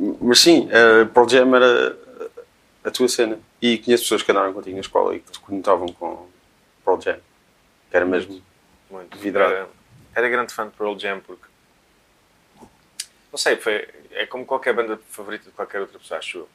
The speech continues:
Speaker 2: Ahm, tu estás naquela fase da tua vida em que estás à procura de, de música que tu gostas.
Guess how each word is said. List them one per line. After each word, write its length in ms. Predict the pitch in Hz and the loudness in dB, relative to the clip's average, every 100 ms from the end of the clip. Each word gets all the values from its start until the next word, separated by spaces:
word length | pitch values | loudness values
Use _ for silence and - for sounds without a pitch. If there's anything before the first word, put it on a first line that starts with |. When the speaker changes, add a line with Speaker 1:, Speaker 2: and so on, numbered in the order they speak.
| _ _ _ _ _ _ | _ _ _ _ _ _
Speaker 2:
Ahm, 420 | 98 92 92 90 90 _ | -10 -10 -10 -20 -20 _
tu 180 | 98 95 | -18 -18
estás 300 | - 98 95 | -6 -6 -6
naquela 320 | 98 101 101 | -10 -6 -6
fase 280 | - 104 101 | -6 -8 -8
da 60 | |
tua 160 | 95 101 | -14 -14
vida 140 | 101 | -14
em 40 | 98 | -12
que 20 | |
estás 180 | 98 92 | -14 -12
à 60 | |
procura 380 | 95 98 - 98 | -12 -14 -14 -16
de, 180 | 92 92 90 _ _ _ _ _ | -14 -18 -20 _ _ _ _ _
de 60 | 104 | -16
música 460 | 110 113 107 107 | -10 -10 -10 -14
que 80 | 101 | -20
tu 120 | - | -14
gostas. 600 | 101 107 113 - 127 - | -4 -2 -2 -8 -10 -12